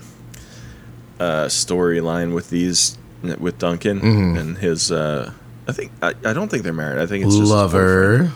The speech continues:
Speaker 2: Yeah.
Speaker 1: Yeah.
Speaker 2: His boyfriend.
Speaker 1: Um, yeah, I don't know.
Speaker 2: Yeah, it was, it felt very contrived. Uh,
Speaker 1: It, right?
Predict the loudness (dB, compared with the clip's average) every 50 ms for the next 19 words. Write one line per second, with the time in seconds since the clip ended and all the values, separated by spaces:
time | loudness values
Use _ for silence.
0 | -6 -14 -18 -12 -6 -2 -2 0 0 -2 -4 -8 -6 -4 -2 -2 -2 -2 -4 -8
1 | -12 -10 -6 -4 -4 -2 -2 -4 -4 -4 -4 -4 -4 -4 -4 -4 -2 -2 -2 -2
2 | -4 -4 -8 -10 -14 -18 -20 -20 -20 -20 -18 -14 -10 -8 -8 -6 -4 -2 0 2
3 | 2 0 -2 -4 -12 -20 -20 -20 -10 -8 -8 -8 -8 -10 -16 -18 -18 -20 -14 -14
4 | -14 -14 -12 -14 -16 -12 0 4 6 6 6 6 6 4 4 4 4 2 0 -2
5 | -6 -10 -18 -20 -4 -2 -2 4 6 6 6 6 4 4 6 6 6 8 6 6
6 | 4 2 2 2 2 2 2 2 4 4 4 4 4 2 0 0 -2 -4 -4 -6
7 | -8 -12 -14 -8 -4 -2 0 2 2 2 2 0 -2 -2 -4 -4 -4 -4 -8 -8
8 | -6 -2 2 4 4 4 2 0 -2